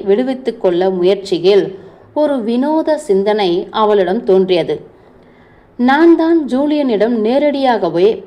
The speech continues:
பேசவில்லையே. அந்த செய்தி முழுமையும் மூன்றாம் தரப்பினர்கள் வழியாகத்தானே வந்திருக்கிறது." இந்த எண்ணம் ஒரு சிறு நம்பிக்கை கீற்றை கொண்டு வந்தது. "ராபர்ட் சொன்னது உண்மையாக இருக்குமா?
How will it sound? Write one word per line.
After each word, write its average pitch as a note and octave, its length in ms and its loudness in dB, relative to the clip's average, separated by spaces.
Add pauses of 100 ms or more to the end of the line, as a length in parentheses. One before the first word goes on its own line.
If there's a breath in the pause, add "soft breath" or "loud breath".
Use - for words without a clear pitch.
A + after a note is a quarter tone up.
பேசவில்லையே. G3 760 0 (680)
அந்த A3+ 340 0
செய்தி C4 500 -2 (300)
முழுமையும் B3 680 -2 (220)
மூன்றாம் D#4 640 2
தரப்பினர்கள் G3+ 720 0
வழியாகத்தானே A3+ 920 0
வந்திருக்கிறது." A#3+ 760 0 (1300 loud breath)
இந்த D4+ 300 4
எண்ணம் G#3+ 480 0 (240)
ஒரு G#3+ 280 4
சிறு C#4 360 -2 (100)
நம்பிக்கை A3+ 720 -2
கீற்றை F#3 440 0
கொண்டு F#3 300 2
வந்தது. E3 380 0 (600 soft breath)
"ராபர்ட் E4+ 520 0
சொன்னது C#4 400 0 (400)
உண்மையாக D4 540 2
இருக்குமா? F3+ 480 -2